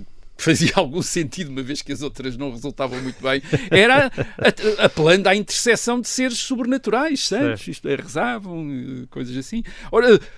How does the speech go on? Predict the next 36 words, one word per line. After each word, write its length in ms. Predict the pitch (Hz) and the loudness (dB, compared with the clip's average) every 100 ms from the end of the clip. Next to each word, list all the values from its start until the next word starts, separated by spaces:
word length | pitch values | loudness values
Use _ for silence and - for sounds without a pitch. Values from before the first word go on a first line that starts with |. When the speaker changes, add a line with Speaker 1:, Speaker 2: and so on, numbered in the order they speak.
| - - - - | -20 -20 -20 2
Speaker 1:
Pasteur, 460 | 254 - - 254 | 2 2 4 6
o 120 | 214 - | 6 2
que, 100 | 285 | -2
o 240 | 285 285 | 6 6
que 80 | - | 4
Pasteur 440 | 240 208 - 214 | -2 -2 0 0
faz 240 | - 240 226 | 0 -2 -2
é 80 | |
criar 340 | - 214 240 240 | -4 0 2 4
um 100 | 240 | 6
intercessor 800 | 247 - 165 - 202 - 247 233 | 4 2 -4 -4 -6 0 4 6
humano. 540 | 202 220 196 127 - - - | 8 6 6 0 -6 -16 -18
Isto 200 | - 175 | -6 0
é, 20 | |
as 100 | 156 | 0
pessoas, 240 | - 208 202 | 2 2 2
em 120 | 196 | 0
vez 260 | 190 202 | 0 -2
de 80 | 160 | -2
irem 160 | 196 185 | -2 0
ao 100 | 175 | -2
santo, 280 | - 190 - | -4 -6 -2
podem 200 | 185 185 | -2 2
ir 40 | |
ao 100 | 185 | 4
médico. 460 | 165 165 135 - - | 4 2 0 -6 -6
Quer 100 | 143 | -2
dizer, 180 | 143 143 | 0 2
e 40 | |
o 60 | 143 | 2
médico 380 | 147 160 170 113 | 2 2 0 -4
Speaker 2:
Certo. 160 | 101 - | -6 2
Speaker 1:
agora 420 | 170 156 220 220 | 4 8 6 6
também 240 | 190 180 156 | 2 0 -2
tem 200 | 180 160 | 0 2
meios, 560 | 165 170 170 151 - | 6 6 6 2 -6